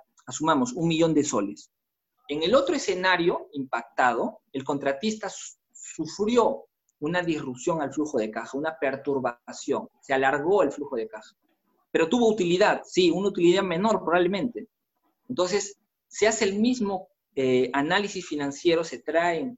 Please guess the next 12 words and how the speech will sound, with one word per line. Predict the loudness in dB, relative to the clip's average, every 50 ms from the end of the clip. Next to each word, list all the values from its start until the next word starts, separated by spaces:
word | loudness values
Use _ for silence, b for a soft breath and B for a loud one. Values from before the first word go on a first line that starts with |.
| -14 _ -6
las | -6 -6 -6
utilidades | -8 -8 -6 -6 -4 -2 -2 -2 -2 0 -2 -2 -4 -4 -6 -12 _ _ -6 -2
de | -2 -2
este | 0 -2 -4
escenario | -4 -4 -4 -4 -2 0 0 -2
impactado | -2 -4 -8 -10 -6 -4 -2 -2 -2 0 -2 -2
a | -2 -2
valor | -2 -4 -4 -4
presente | -6 -8 -8 -6 -6 -6 -6 -6 -6 -6 -8 -6 -4
y | -4
el | -4 -4
contratista | -4 -4 -4 -6 -8 -8 -6 -8 -10 -6 -4 -4 -4 -4 -4 -10